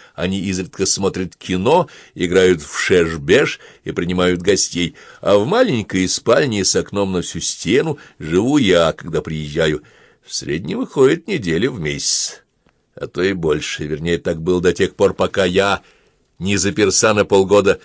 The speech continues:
в Пашкином загородном доме, как последний малохольный идиот. «И какого чёрта, думаю я, поднимаясь по лестнице с блюдом,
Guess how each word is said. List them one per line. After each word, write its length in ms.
в 160
Пашкином 600
загородном 580
доме, 480
как 200
последний 560
малохольный 560
идиот. 380
«И 220
какого 800
чёрта, 720
думаю 520
я, 240
поднимаясь 600
по 140
лестнице 520
с 80
блюдом, 560